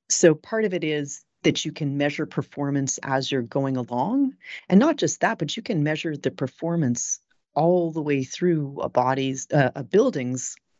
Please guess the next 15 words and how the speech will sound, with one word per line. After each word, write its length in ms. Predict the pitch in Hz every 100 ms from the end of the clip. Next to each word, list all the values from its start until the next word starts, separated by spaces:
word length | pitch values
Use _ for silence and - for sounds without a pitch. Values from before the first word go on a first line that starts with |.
| _ -
life 220 | 180 269
cycle 320 | - 127 123
from 200 | - 143
cradle 400 | 127 - 190 175
to 80 | -
cradle. 460 | - - 196 160 113
And 180 | 127 123
that, 360 | 170 208 151 _ -
to 140 | -
me, 380 | 139 131 123 120 - - -
is 140 | 156
something 340 | 147 147 147 135
that's 220 | 123 -
really 380 | 147 151 143 131
quite 340 | - 127 120